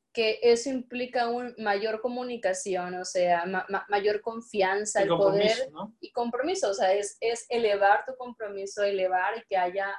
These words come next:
Speaker 1: eh, mejor comunicación, que haya mayor confianza.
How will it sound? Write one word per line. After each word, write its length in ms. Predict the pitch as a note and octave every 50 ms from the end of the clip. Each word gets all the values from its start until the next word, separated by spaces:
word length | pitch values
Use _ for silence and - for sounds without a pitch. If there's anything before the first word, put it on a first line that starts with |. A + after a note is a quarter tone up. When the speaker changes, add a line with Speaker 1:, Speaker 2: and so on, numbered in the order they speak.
| - _
Speaker 1:
eh, 220 | - F#3+ F#3 F#3 F#3+
mejor 320 | F#3+ F#3 - - F#3+ F#3
comunicación, 880 | - A3 A3 A3+ A#3 A#3 G#3+ - E3 F3 - - - F3 E3+ F3+ F3+
que 120 | F3+ F#3 F3
haya 220 | F3 F3+ G#3 G#3+
mayor 400 | G#3+ F#3+ E3+ F3+ F#3 G3 G3 G#3
confianza. 680 | - A#3 A#3 A#3+ A#3 - G3+ F#3 F#3 G3 G3 - -